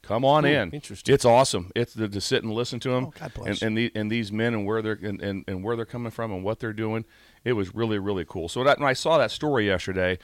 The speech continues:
Speaker 1: I'm like, "Boy, it brought me back to some." But it would not, uh, uh, deter you at all,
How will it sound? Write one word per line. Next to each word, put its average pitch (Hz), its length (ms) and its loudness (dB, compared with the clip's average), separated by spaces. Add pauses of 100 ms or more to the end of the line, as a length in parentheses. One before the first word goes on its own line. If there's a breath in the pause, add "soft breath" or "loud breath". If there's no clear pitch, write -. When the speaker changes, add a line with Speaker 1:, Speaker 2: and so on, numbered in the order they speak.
(260 loud breath)
Speaker 1:
I'm 104 120 -4
like, 101 160 -4
"Boy, 123 120 0
it 104 80 -2
brought 110 220 0
me 107 80 -2
back 104 280 0
to 95 80 -8
some." 95 340 -8 (120)
But 107 140 0
it 113 80 0
would 165 160 2
not, 143 260 0 (140)
uh, 110 180 0 (400)
uh, 98 340 -2
deter 104 360 -8
you 113 160 -2
at - 100 -10
all, 104 400 2